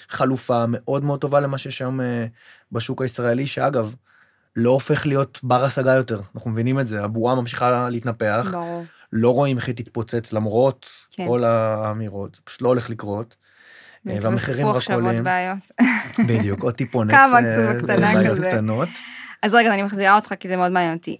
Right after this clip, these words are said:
Speaker 2: אז באמת, שלב, אוקיי, גיוס משקיעים, אה,
Speaker 1: מהמם.
Speaker 2: לנכס, אחרי, אה, בעצם הסכם אופציה,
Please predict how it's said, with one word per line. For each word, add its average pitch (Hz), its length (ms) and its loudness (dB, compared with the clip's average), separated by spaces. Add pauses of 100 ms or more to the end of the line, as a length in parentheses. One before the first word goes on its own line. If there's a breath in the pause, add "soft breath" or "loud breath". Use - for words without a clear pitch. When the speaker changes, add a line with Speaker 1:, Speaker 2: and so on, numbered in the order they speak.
Speaker 2:
אז 180 160 -2
באמת, 185 520 -2 (560)
שלב, 180 460 2
אוקיי, 196 400 -6
גיוס 175 440 -6
משקיעים, 180 640 -6
אה, 160 100 -6
Speaker 1:
מהמם. 160 200 -4
Speaker 2:
לנכס, 202 600 -4
אחרי, 175 440 -6
אה, 165 180 -6
בעצם 170 280 -10
הסכם 170 360 -10
אופציה, 214 500 -2